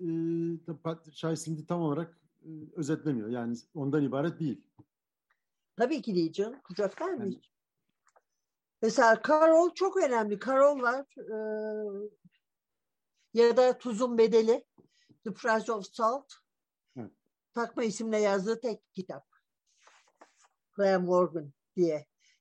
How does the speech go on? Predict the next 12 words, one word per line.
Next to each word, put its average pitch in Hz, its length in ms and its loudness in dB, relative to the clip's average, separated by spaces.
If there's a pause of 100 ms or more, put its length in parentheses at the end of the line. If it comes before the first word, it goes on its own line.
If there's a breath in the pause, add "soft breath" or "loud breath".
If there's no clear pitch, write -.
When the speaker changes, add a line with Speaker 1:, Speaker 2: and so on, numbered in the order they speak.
Speaker 2:
yazmış. 175 600 0
Speaker 1:
Ama 131 200 -12
ilk 151 260 -12
o 110 40 -8
zaman. 110 220 -6
Speaker 2:
Ee, 175 420 -2
Speaker 1:
Tabii. 165 260 -6 (1400)
Speaker 2:
ve, 226 240 4 (340)
e, 226 40 0 (1300)
karakterleri 240 880 -2
belli 240 280 -2
başlı 247 540 -6